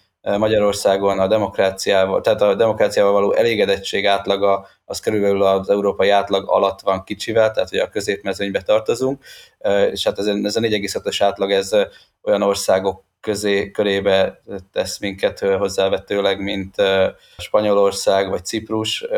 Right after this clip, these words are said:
Franciaország. Tehát, hogy egyfelől azt látjuk, hogy ebben a mezőnyben, középmezőnyben, vagy inkább a, a középmezőny második felében vagyunk. A tekintetben arra is rámutatunk, hogy viszont az elégedettség szórása tekintetében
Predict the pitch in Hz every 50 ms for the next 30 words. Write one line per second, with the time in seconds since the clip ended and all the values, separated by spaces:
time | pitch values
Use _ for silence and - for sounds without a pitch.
0 | - - - 104 107 107 107 - 110 113 113 117 151 - - 131 127 131 131 127
1 | - - - - - - - - 110 104 - 113 107 - - - 69 76 - -
2 | - 107 104 - - 113 107 104 104 104 95 - - - 110 101 95 98 - 95
3 | - - - 98 98 95 - 104 98 95 98 98 98 98 95 92 98 98 98 98
4 | 95 98 107 98 104 98 98 98 98 95 101 98 98 101 98 95 98 104 101 101
5 | 95 101 98 95 95 - _ _ _ _ - - 101 98 - 110 101 107 101 101
6 | 101 98 98 104 98 101 101 101 98 - - 101 98 - - - 101 104 107 110
7 | 113 113 113 117 117 123 127 131 135 - - - - - _ _ - - - 127
8 | - 123 107 117 113 113 117 127 127 117 107 113 - 107 104 107 110 107 107 101
9 | 104 110 101 - - 104 104 104 - - 104 101 - 101 101 101 98 92 95 -
10 | 110 110 104 107 101 101 95 - - 95 98 - - - 131 135 131 110 - -
11 | - - - - - - _ _ _ _ - - - - 107 104 101 101 107 98
12 | - 110 107 104 104 110 110 110 107